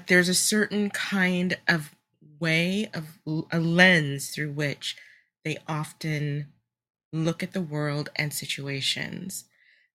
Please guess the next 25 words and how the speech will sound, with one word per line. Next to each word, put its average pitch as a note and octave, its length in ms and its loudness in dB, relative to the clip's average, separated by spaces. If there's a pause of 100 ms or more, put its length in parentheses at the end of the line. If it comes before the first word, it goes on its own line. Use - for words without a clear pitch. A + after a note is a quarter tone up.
(100)
that D#3 580 4
I, D3 600 2
um, C#3+ 480 -4 (440)
find D3 260 2
really D3 260 -2
appealing D3 680 -2
and D#3+ 160 0
I'm C#3+ 220 2
really C#3 220 -2
appreciative - 480 -6
of. - 240 -10 (560)
There D#3+ 320 6
is D3+ 640 2
a E3 60 -2
certain D#3+ 760 0 (140)
degree E3 560 -2
of - 140 -6
protectiveness, - 800 -8
like, C3 160 -6
their E3+ 240 4
idea D3+ 680 4 (300)
of D3 120 -4
protecting D3+ 540 -6
the C#3 80 -4
weak. D3 400 -6